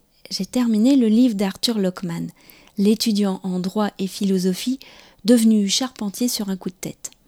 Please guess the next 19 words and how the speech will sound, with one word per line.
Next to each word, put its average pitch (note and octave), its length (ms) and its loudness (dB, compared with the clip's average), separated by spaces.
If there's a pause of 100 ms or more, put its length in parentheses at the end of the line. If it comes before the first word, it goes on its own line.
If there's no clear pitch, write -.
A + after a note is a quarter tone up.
(320)
Mais F3 600 -6 (400)
ne G3+ 120 4
vous G#3 240 2
y F#3+ 80 -2
trompez A#3 480 0
pas, G3+ 280 -6 (320)
c'est - 260 -4
un F#3+ 100 0
livre G#3+ 340 2
de G3 100 2
philosophie A3 800 2
qu'il G3 260 -4
nous F#3+ 220 0
offre G#3+ 300 -4 (300)
en G3+ 120 -2
cheminant G#3 500 4
sur F#3+ 180 -2
les F3+ 140 -4
toits. - 280 -12